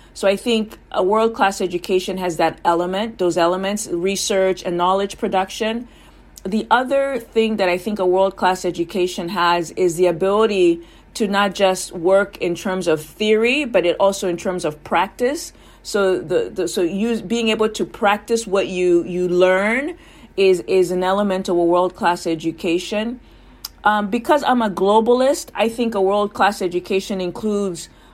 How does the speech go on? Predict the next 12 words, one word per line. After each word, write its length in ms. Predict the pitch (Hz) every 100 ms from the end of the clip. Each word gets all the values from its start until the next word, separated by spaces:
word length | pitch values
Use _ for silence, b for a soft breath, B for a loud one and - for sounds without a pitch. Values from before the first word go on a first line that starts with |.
| b
um, 400 | 185 180 175 170 -
an 140 | 196
international 920 | 202 - 254 196 190 214 - 226 214
element, 720 | 196 185 202 208 240 262 - 190
meaning 380 | 196 196 202
that 220 | 190 170 185
you 180 | 185
are 120 | 165 175
working 480 | 185 202 - 202
with 200 | 185 180
people 320 | - 202 185 190
from, 500 | - 180 170 170